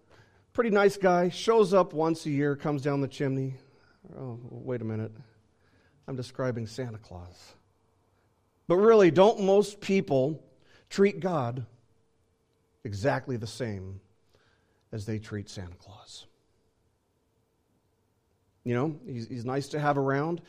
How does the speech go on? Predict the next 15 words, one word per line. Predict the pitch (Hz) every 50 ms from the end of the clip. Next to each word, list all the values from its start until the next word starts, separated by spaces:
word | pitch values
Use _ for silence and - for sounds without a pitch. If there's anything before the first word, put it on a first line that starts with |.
| - _ _
He's | - 160 131
a | 120
peaceful | 120 - - 147 151 147 - - - 151 139
guy. | 113 123 120 127 139 156 165 175 185 180 180 - - _ - - _
He, | - 156 143 139
he's | 135 143 123 113
jolly. | 101 107 127 120 127 147 165 180 185 190 185
He, | 170 - 135 -
he | 127 147 139
laughs | 110 120 123 131 139 156 170 185 - - -
a | 175 165
lot. | 160 156 160 160 170 180 180 - - - - - - _
He's | - - 139 123
not | 165 170 190 196 -
fearsome. | - - 180 170 175 185 180 - 208 202 202 208 220 220 208 208